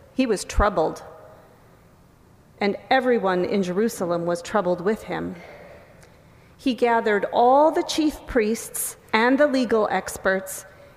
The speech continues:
and asked them where the Christ was to be born.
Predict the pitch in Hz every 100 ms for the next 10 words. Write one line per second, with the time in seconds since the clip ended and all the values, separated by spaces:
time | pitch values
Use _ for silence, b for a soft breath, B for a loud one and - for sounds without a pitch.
0 | - 226 - 254 277 269 - - 196 185
1 | 180 208 226 277 - 208 208 - - 226
2 | 233 175 180 - 202 196 233 262 160 180